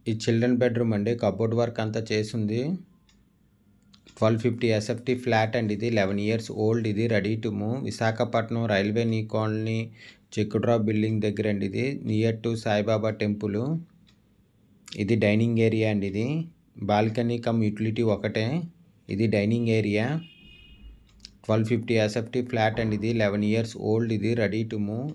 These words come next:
ఇది పూజ రూమ్ అండి ఇది. నార్త్ ఫేసింగ్ అండి ఇది. Good quality of fit for టైల్స్‌తో ఉంది. Three bedrooms and two bathrooms ఉన్నాయి. సెకండ్ ఫ్లోర్‌లో ఉందండి ఇది. స్టేర్ కేసు, లిఫ్ట్, హండ్రెడ్ ఎస్ఎఫ్టీ కార్ పార్కింగ్ and జనరేటర్తో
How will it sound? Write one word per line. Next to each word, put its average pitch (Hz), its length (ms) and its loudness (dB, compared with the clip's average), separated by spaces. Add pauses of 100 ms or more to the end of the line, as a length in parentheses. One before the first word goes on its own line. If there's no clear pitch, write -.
(140)
ఇది 107 200 -2
పూజ 110 280 0
రూమ్ 117 220 0
అండి 104 200 0
ఇది. 110 140 -2 (2500)
నార్త్ 113 300 2
ఫేసింగ్ 120 420 2
అండి 107 160 0
ఇది. 123 100 2 (120)
Good 107 140 -2 (100)
quality 110 340 0
of 113 120 -4
fit 110 220 -8
for 117 100 -2 (100)
టైల్స్‌తో 110 480 -2
ఉంది. 107 200 -2 (100)
Three 110 220 0
bedrooms 113 460 0
and 110 160 -2
two 107 100 0 (100)
bathrooms 113 540 0
ఉన్నాయి. 110 300 0
సెకండ్ 113 300 -2
ఫ్లోర్‌లో 120 380 0
ఉందండి 104 320 0
ఇది. 120 200 -2
స్టేర్ 110 360 0
కేసు, 113 260 0 (120)
లిఫ్ట్, 107 280 -4 (160)
హండ్రెడ్ 107 300 2
ఎస్ఎఫ్టీ 107 360 -4 (100)
కార్ 107 180 2 (100)
పార్కింగ్ 113 420 0
and 107 180 0
జనరేటర్తో 107 540 -2